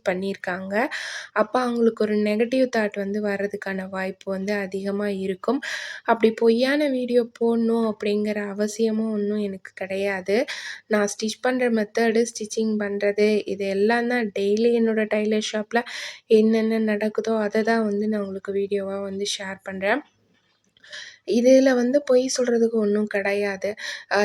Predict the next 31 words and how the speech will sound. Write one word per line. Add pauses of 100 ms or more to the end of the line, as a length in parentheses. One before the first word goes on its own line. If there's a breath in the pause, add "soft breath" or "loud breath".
இப்ப
நான்
வந்து
சொன்னதை
பொய்ன்னு
நினைச்சு
நீங்க
விட்டீங்க
அப்படின்னா
விட்டுக்கோங்க. (120)
இல்ல,
அதை
உண்மை
நினைச்சு
ஃபாலோ
பண்ணீங்க
அப்படின்னா, (520 loud breath)
கண்டிப்பா
உங்களுக்கு
ஒரு
பெஸ்ட்டான
ரிசல்ட்
வந்து
கிடைக்கும்.
அதை
தான்
வந்து
நான்
ஷேர்
பண்ணணும்னு
நினைச்சேன்.